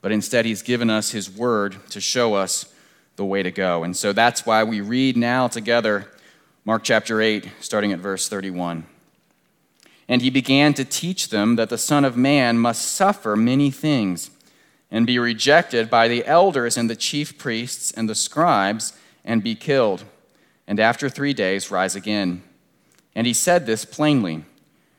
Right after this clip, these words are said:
And Peter took him aside and began to rebuke him. But turning and seeing his disciples, he rebuked Peter and said, 'Get behind me, Satan,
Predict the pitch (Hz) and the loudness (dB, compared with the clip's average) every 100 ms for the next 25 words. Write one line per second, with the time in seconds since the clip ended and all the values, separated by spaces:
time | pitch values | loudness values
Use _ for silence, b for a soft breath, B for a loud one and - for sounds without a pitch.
0 | _ _ 113 117 147 151 156 143 165 160 | _ _ 0 0 2 0 0 2 2 4
1 | 165 165 - 120 107 107 110 107 143 165 | 2 0 2 4 4 4 -2 -4 -2 0
2 | 123 117 113 113 120 160 - 90 80 80 | 0 -2 -6 -8 -6 -8 -8 -10 -10 -12
3 | _ _ _ _ _ _ _ 120 - 147 | _ _ _ _ _ _ _ -4 -2 0
4 | 147 170 165 127 120 - 202 151 131 131 | 2 4 4 2 2 0 2 4 2 0
5 | - 120 - 160 160 117 113 131 117 110 | -4 -8 0 0 0 -2 -4 -4 -4 -4
6 | 110 175 196 - 190 185 117 104 104 - | -4 -6 -8 -10 -10 -4 0 0 -2 0
7 | 95 92 95 b b b _ 139 147 131 | 0 0 -4 b b b _ 2 2 0
8 | 110 - 156 156 139 139 131 - 127 113 | -2 -4 2 2 4 2 0 0 0 0
9 | 90 85 | -4 -6